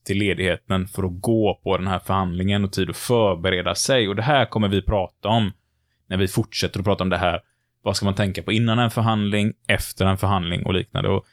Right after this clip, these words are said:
alltså, det finns ju ärenden. Jag har själv en vän som, eh, blir kallad på förhandling. Går då upp till den här förhandlingen hos en hög chef. När han kommer tillbaka till sin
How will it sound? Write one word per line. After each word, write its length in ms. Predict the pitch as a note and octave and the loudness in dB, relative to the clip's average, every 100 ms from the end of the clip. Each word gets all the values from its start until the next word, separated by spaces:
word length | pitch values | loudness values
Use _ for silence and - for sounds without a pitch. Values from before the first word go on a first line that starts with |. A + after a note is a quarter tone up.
| _ _ | _ _
alltså, 180 | G#2 G#2+ | -2 0
det 80 | G2+ | 0
finns 480 | - G#3+ C3+ G#2 - | -2 0 2 2 0
ju 100 | D3+ - | 0 2
ärenden. 580 | E3+ G2+ G2 A#2+ D#3 | 4 4 2 2 2
Jag 100 | C3 | 2
har 180 | A#2+ C#3+ | 2 0
själv 320 | - D3+ A#2+ A#2+ | 0 0 2 2
en 80 | |
vän 360 | A#2 D#3 C#3+ A2+ | 2 2 2 2
som, 480 | - A#2+ A2+ G#2+ G#2+ | 0 0 2 2 0
eh, 240 | G#2+ G#2+ G#2+ _ _ - | 2 0 -2 _ _ -6
blir 180 | A#2 A#2+ | 0 0
kallad 420 | C3+ A#2+ A2 B2 | 2 0 0 0
på 100 | A#2 | -2
förhandling. 520 | G#2 G#2+ F#2 A2 F3+ - _ _ _ _ _ _ _ _ _ _ _ _ | 0 -2 0 -2 -4 -8 _ _ _ _ _ _ _ _ _ _ _ _
Går 140 | - A#2 | -2 0
då 60 | |
upp 200 | G#2+ C3+ | 2 0
till 220 | - C#3+ A#2+ | 0 0 2
den 120 | B2 | 2
här 80 | B2+ | 2
förhandlingen 340 | B2+ G#2 A#2 | 0 0 -2
hos 140 | A#2+ | 0
en 120 | A2 A2 | 0 2
hög 240 | A2 G#2+ | 2 2
chef. 420 | - A#2 D#3 - - _ _ _ _ - | 2 2 0 -8 -20 _ _ _ _ 0
När 100 | A#2 | 0
han 100 | A#2 | 2
kommer 160 | A#2+ | 0
tillbaka 440 | A2 A#2 G2+ G#2+ G#2 - | 2 2 2 2 0 0
till 240 | A2 G#2 | -2 0
sin 400 | - G#2+ G2+ G#2+ | 0 2 2 0